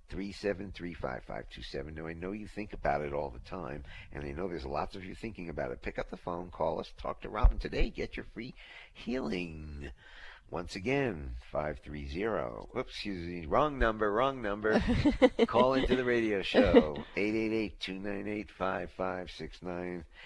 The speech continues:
Speaker 1: is the toll-free number, and four two five, three seven three, five five two seven. We're gonna get back to our callers, and we've got Ella from Monterey. I believe that would be in California. Hi, Ella. This is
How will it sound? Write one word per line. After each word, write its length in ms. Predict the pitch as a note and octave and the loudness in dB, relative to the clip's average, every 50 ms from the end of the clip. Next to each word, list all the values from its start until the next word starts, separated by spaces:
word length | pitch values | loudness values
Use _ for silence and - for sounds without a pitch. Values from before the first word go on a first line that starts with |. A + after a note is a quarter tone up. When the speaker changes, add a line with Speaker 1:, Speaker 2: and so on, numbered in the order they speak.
| - - - - | -18 -18 -14 -6
Speaker 1:
is 300 | - D#2+ D#2 C#2+ C#2 - | -4 -4 -4 -4 -6 -8
the 120 | - B1 | -8 -10
toll-free 460 | - - C#2 B1+ B1 - - C2+ B1+ B1+ | -8 -6 -6 -6 -6 -8 -10 -10 -10 -8
number, 320 | B1 C#2+ D2+ E2+ F#2+ G#2 | -8 -8 -8 -6 -6 -6
and 200 | - E2+ D2 B1+ | -6 -6 -8 -10
four 220 | - - A#1+ A#1+ | -12 -10 -10 -10
two 200 | A1+ - - C2 B1 - | -10 -10 -12 -12 -12 -8
five, 300 | - D2 D2 D2 C#2+ - - - | -6 -6 -4 -4 -6 -8 -10 -12
three 180 | - D#2 D2 | -12 -10 -10
seven 400 | D2 - - C#2+ B1+ C2 C2+ C2+ | -10 -8 -8 -8 -8 -8 -10 -10
three, 220 | - - D#2+ D#2 C#2+ | -12 -10 -10 -10 -10
five 380 | - D2+ D2 D2+ D2+ D2+ C#2+ - - | -6 -4 -4 -4 -4 -6 -8 -8 -8
five 260 | E2+ D#2+ D#2+ D#2 D2+ - - | -8 -6 -6 -8 -10 -12 -12
two 180 | - E2 D#2+ D#2+ | -14 -14 -12 -12
seven. 640 | - - - - F2 F2+ D2 D2 D2+ C#2+ C#2 C2+ C2+ - - - - - - - | -12 -12 -6 -6 -6 -6 -6 -8 -8 -8 -8 -10 -12 -12 -14 -14 -16 -16 -14 -8
We're 160 | - F2 E2 | -6 -6 -6
gonna 160 | D2+ F2 D#2+ | -6 -8 -8
get 180 | D#2 E2 D2+ - | -6 -6 -6 -2
back 220 | D#2 D2+ D2 - | -2 -2 -2 -2
to 80 | - D#2 | -4 -4
our 80 | D#2 D#2 | -4 -4
callers, 420 | - - D2 D2+ F2 F#2+ - - | -4 -2 -2 0 0 0 -2 -4
and 120 | - E2+ E2 | -6 -8 -8
we've 180 | E2+ D#2+ C#2+ | -8 -8 -4
got 160 | - E2+ D2+ - - - | -2 -4 -4 -4 -4 0
Ella 560 | - G2+ C3 D3 C#3 A2 F2+ E2+ D2 - - - - - - | 2 4 4 6 6 8 8 6 4 2 -2 -6 -12 -14 -8
from 240 | - E2+ D#2 D#2+ D2 - | -6 -6 -6 -6 -8 -10
Monterey. 880 | E2+ E2+ D#2+ D2 D2+ E2 D2 - E2+ D#2+ D2+ D#2 D2+ D2 F2+ G#2 A2+ | -10 -8 -6 -6 -6 -6 -6 -6 -8 -6 -4 -2 -2 -2 -2 -4 -4
I 120 | - - C2 | -6 -8 -8
believe 420 | - - - C#2 C#2+ C#2+ D#2+ D#2 | -8 -8 -8 -8 -8 -10 -10 -8
that 260 | D2+ D2+ D#2+ - - | -6 -6 -6 -6 -8
would 140 | - D#2+ C#2+ | -10 -12 -10
be 180 | - D#2+ D#2 D2+ | -8 -8 -8 -8
in 140 | E2+ F2 D#2 | -8 -10 -8
California. 760 | - - D#2 C#2+ D2 D#2 - E2 D2+ D2+ E2+ F#2+ A2+ A#2+ - - - - - - - - | -8 -8 -8 -8 -10 -10 -10 -12 -12 -10 -10 -8 -8 -8 -8 -10 -12 -12 -12 -16 -16 -16
Hi, 380 | - - - A2 B2 B2+ A2 - - | -10 -4 0 2 2 4 2 2 4
Ella. 520 | - G2+ G2+ G#2 A2 A#2 A#2+ B2 A#2+ G#2 - | 6 8 8 10 10 8 8 8 6 4 0
This 300 | F2+ F#2 G#2+ G2 - G2+ | -2 -4 -4 -4 -4 -8
is 160 | G2 E2+ | -8 -8